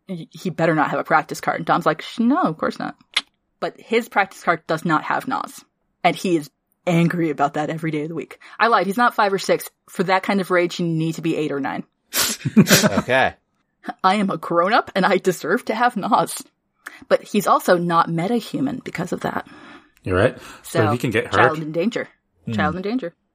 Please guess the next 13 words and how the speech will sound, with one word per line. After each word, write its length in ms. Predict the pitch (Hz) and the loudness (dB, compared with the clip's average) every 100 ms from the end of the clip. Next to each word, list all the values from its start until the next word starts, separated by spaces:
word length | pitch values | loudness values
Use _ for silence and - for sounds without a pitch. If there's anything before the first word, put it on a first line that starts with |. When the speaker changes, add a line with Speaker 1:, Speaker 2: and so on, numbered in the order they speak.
| _ - | _ -6
Speaker 3:
Right. 240 | 120 131 _ _ _ | -6 -6 _ _ _
Right. 160 | 135 143 | -4 -2
Speaker 1:
And 100 | 202 | 2
that's 220 | 208 240 - | 2 0 0
how, 340 | 190 175 175 _ _ | 0 2 0 _ _
that's 260 | 170 175 - | -2 -2 0
how, 220 | 175 165 | 0 0
where 200 | 170 165 | 0 0
Brian 420 | 165 175 165 151 | 2 2 2 -4
gets 260 | - - - | -8 -10 -8
to 60 | |
step 240 | 160 147 151 | -6 -6 -4
in. 200 | 143 | -6